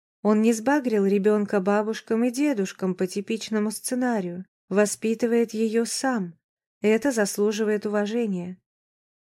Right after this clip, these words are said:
Вместе с Юлей читаем задание.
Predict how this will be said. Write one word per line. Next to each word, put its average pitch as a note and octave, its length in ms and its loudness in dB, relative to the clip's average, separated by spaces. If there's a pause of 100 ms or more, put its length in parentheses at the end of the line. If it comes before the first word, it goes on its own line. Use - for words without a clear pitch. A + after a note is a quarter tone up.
(200)
Вместе C4 440 2
с - 100 -4
Юлей D#4 280 4
читаем A#3+ 460 0
задание. A3+ 680 0